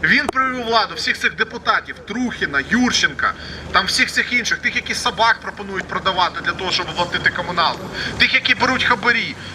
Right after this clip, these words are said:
тих, які сьогодні попадають під наркотою, під бухлом в Д Т П. Це все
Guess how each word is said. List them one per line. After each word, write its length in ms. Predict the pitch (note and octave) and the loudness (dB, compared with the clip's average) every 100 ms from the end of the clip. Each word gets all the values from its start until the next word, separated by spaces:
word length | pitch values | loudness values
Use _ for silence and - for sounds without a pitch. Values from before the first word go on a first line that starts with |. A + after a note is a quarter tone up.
| - | -2
тих, 180 | A3+ | 0
які 240 | B3+ - B3+ | 0 0 -6
сьогодні 360 | - A#3+ A#3 | -4 -2 0
попадають 500 | A3+ A#3+ A#3+ C4 B3+ | 0 0 2 4 4
під 160 | - G3+ | 2 -2
наркотою, 540 | G#3+ - A3+ B3+ B3 | -2 -2 -2 2 2
під 160 | G#3+ A#3 - | 2 -2 -6
бухлом 360 | A3+ A#3+ B3+ G3+ D#3+ | -8 0 0 0 0
в 20 | |
Д 80 | A3+ | 2
Т 140 | - | 2
П. 300 | - G#3 C3+ - - - | 0 0 0 -4 -12 -8
Це 120 | - | -2
все 460 | G#3+ - A3+ C4+ | -2 4 4 4